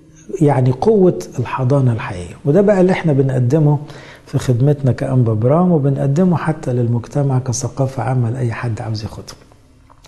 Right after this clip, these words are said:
تميز هنا ان احنا نعمل دورات لمشرفات الحضانات. لو كل مجموعة كنايس مثلًا اتفقت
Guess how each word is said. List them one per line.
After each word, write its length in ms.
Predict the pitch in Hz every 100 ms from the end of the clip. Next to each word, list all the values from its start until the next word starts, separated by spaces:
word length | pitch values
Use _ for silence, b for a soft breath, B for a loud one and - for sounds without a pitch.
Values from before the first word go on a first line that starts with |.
| B B B -
تميز 420 | 139 180 233 165
هنا 160 | 180 196
ان 80 | 185
احنا 240 | 190 175
نعمل 420 | 170 180 170 151
دورات 580 | 143 147 147 175 196 - -
لمشرفات 680 | 127 135 - 131 127 143 135
الحضانات. 680 | 113 - 113 107 - - - - - B B B -
لو 80 | 123
كل 260 | - 185 190
مجموعة 380 | 160 143 170 147
كنايس 540 | - 135 135 143 131 135
مثلًا 420 | 127 139 139 143 151
اتفقت 640 | 113 160 - 95 92 -